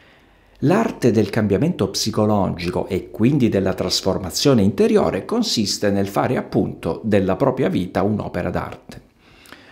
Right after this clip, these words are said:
Ho anche una missione, avendo però chiaro in mente il perché facciamo quello che facciamo. Quando c'è un perché, allora siamo motivati e siamo convinti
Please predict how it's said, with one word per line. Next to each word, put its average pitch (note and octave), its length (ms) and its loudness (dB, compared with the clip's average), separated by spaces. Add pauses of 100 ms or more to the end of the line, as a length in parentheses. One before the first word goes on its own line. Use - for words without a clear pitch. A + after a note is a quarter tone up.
(460)
Ho D#3+ 120 6
anche G#2 320 2
una F2+ 160 2
missione, G2 800 2 (880)
avendo A2 560 2
però C3 340 2
chiaro G#2+ 380 -2
in D#3+ 160 -4
mente F#2 420 -4
il G#2 300 -2
perché C3 580 -2
facciamo G#2 560 -4
quello F2+ 240 -4
che E2+ 120 -10
facciamo. - 680 -4 (1400)
Quando G2+ 300 2
c'è - 180 0
un F2+ 140 0
perché, - 640 -6 (120)
allora G#2 540 0
siamo F#2+ 380 2
motivati G3+ 840 -2 (300)
e - 80 0
siamo G2+ 340 2
convinti G2 960 2